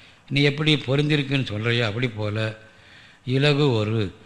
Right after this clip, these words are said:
விளங்கானின்ற ஒப்பற்ற நீர் அம்பரச் சக்தி, அத்தகைய சூட்சம நிராகாச சத்து உன்மதி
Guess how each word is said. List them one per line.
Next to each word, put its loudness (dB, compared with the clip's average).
விளங்கானின்ற 2
ஒப்பற்ற 0
நீர் 2
அம்பரச் 2
சக்தி, -2
அத்தகைய 2
சூட்சம 2
நிராகாச 4
சத்து 0
உன்மதி 2